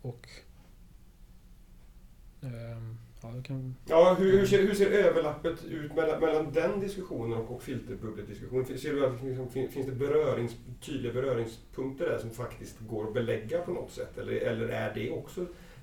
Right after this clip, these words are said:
Speaker 2: liksom separata spår att diskutera, så att säga?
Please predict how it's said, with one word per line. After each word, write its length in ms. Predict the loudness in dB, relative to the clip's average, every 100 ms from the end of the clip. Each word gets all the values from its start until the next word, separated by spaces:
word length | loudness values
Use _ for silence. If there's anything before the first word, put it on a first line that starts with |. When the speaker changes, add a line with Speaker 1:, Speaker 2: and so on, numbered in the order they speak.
| -20 -18
Speaker 2:
liksom 260 | -12 -10 -8
separata 880 | -6 -4 -2 0 0 -2 -6 -6 -6 -10 -20 -20 -20 -20 -20 -20 -20 -20 -18 -16 -14
spår 460 | -10 -6 -2 4 4
att 220 | 2 -4
diskutera, 520 | -10 -8 -8 -6 -6
så 220 | -6 -8
att 80 | -12
säga? 140 | -14